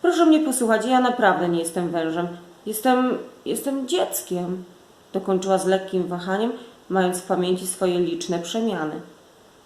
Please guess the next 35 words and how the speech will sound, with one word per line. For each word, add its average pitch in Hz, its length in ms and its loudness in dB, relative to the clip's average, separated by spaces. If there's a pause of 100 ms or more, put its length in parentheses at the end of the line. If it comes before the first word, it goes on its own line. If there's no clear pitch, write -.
(240)
"Więc 226 240 4
może 226 240 4
powiesz, 220 320 2
że 214 120 0
nigdy 196 280 0
nie 202 120 -2
jadłaś 196 340 0
jajek?", 190 580 0 (560)
zapytała 180 480 0
gołębica 170 480 -2
podejrzliwie. 170 640 -6 (300)
"Ależ 190 180 4
oczywiście, 254 500 4
że 285 120 6
jadłam 202 320 2
jajka, 175 340 2
co 320 140 -4
to 370 80 -2
ma 453 220 2 (120)
do 339 60 4
rzeczy? 175 400 -2 (640)
W - 0 -
każdym 262 300 2
razie 254 260 4
nigdy 254 440 2
żadnego 226 400 2
nie 202 160 4
ukradłam". 156 480 -2 (460)
"Bzdura. 180 580 0 (520)
Widziałam 196 380 4
w - 40 -4
swoim 190 260 2
życiu 190 240 -2
niejedną 185 520 4
dziewczynkę 214 580 -2